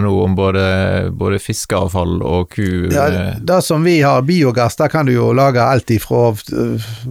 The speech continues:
Speaker 2: så tar du stopper på gamle Velvatnadungen, eh, Bostongen, og slår ned et rør der langt nok, så finner du sikkert noe metan hvis du, så du kommer opp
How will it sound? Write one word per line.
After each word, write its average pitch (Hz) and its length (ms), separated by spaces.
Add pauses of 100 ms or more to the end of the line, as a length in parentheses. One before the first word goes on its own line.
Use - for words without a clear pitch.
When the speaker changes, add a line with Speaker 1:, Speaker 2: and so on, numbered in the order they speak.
Speaker 2:
så 147 160
tar 156 160
du 131 80
stopper 165 380
på 123 100 (640)
gamle 139 320
Velvatnadungen, 110 840
eh, 110 680
Bostongen, 113 560
og 110 140
slår 135 320
ned 120 160
et 117 160
rør 117 240
der 107 160
langt 117 260
nok, 101 160
så 117 140
finner 123 240
du 110 80
sikkert 123 240
noe 123 180
metan 117 480
hvis 98 140
du, - 80 (560)
så - 80
du - 80
kommer 120 240
opp - 100